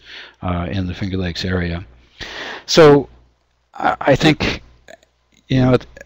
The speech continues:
at this point in time, um, I think it's really important for people to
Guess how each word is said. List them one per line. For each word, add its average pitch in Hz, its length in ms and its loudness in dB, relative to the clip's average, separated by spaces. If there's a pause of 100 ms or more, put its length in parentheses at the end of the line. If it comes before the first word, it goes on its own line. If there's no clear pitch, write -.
at 135 120 2
this 170 140 4
point 131 240 2
in 113 60 2
time, 117 460 4
um, 104 520 0 (920)
I - 80 2
think 131 160 2
it's - 200 -4
really 127 240 4
important 110 440 2
for - 140 -4
people 104 380 -4
to 98 420 -4